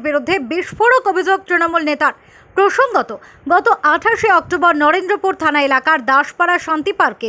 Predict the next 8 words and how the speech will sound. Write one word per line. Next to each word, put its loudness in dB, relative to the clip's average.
দুষ্কৃতীদের -2
ছোড়া 2
বোমার 0
আঘাতে -2
আহত 0
হয়েছিল -2
পাঁচ 2
নাবালক। 0